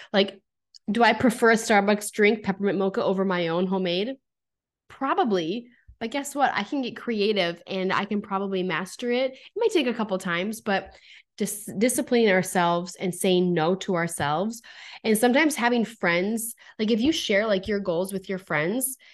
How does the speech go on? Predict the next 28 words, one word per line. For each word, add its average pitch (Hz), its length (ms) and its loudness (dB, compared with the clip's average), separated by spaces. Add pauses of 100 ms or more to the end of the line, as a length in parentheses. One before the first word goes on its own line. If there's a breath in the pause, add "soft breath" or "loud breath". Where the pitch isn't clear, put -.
(180 loud breath)
they 190 140 6
will 349 160 4
help 233 300 2
hold, 208 220 0 (160)
hopefully 214 680 2
they 214 100 4
will 214 80 4
help 220 220 0
hold 208 220 0
you 202 80 2
accountable. 170 400 -4
If 185 120 -4
they're 254 180 0
good 220 340 -2
friends, 185 560 0 (320 loud breath)
they 202 120 0
will 202 160 0
say, 180 480 -2
"Instead 180 400 -6
of 262 140 -4
this, 220 400 -4 (280)
maybe 160 220 -6
we 165 100 -2
should 185 220 -6
do 190 160 -2
that. 127 280 -6 (380)
Instead 190 400 0
of 165 340 2